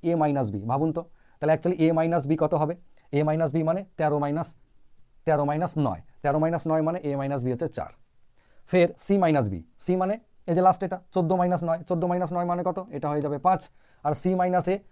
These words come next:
C মানে চোদ্দ, A মানে হচ্ছে তেরো, কত হয়ে যাবে? এক। তাহলে বাস্তবে অনুপাত কত? চার, পাঁচ আর এক। উত্তর কোথায় আছে? অপশন সি, চার, পাঁচ আর এক। ক্লিয়ার হয়েছে? আশা করি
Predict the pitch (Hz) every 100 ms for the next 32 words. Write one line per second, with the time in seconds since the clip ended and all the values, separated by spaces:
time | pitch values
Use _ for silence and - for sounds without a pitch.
0 | _ - 185 180 180 180 180 170 185 170
1 | 170 165 156 165 165 170 185 185 185 -
2 | 127 101 - _ 143 151 151 - 175 170
3 | 180 185 196 202 208 _ 180 170 175 175
4 | 160 175 147 117 107 - - 139 170 170
5 | 180 185 202 - _ - 127 - 151 190
6 | 196 - - 139 123 117 107 95 73 -
7 | - - - _ - 180 208 202 208 -
8 | 160 185 185